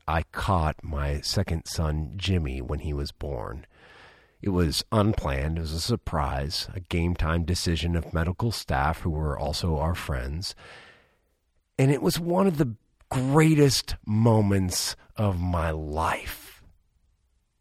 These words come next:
I held Jimmy's slippery, fragile, yet wild body and placed him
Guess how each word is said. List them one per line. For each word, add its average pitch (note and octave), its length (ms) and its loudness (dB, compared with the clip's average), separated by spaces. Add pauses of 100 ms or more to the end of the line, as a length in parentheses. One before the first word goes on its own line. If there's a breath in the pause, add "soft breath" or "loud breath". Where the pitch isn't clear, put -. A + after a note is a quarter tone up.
(1600)
I C3+ 400 2 (380 loud breath)
held A2 760 -2 (540 loud breath)
Jimmy's D#3+ 720 0
slippery, D#3 1400 -2 (180 loud breath)
fragile, E3+ 840 6
yet C3+ 420 0
wild C3 880 2 (300 loud breath)
body F2 1000 -4 (2500)
and F#2+ 160 -8
placed A2 480 -2
him F2 480 -2